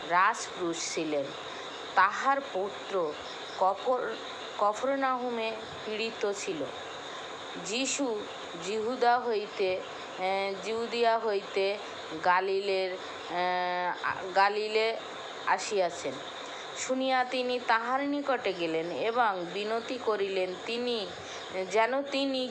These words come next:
গিয়া তাহার পুত্রকে সুস্থ করেন, কারণ সে মৃতপ্রায়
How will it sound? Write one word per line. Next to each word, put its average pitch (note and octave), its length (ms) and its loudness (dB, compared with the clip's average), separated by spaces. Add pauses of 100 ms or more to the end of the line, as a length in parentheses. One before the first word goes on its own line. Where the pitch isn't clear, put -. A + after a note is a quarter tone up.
গিয়া G3+ 460 4 (340)
তাহার B3+ 420 6
পুত্রকে A#3+ 540 2
সুস্থ - 380 -2
করেন, D#3+ 360 0 (440)
কারণ G#3+ 420 4
সে G3 340 0
মৃতপ্রায় G3 840 0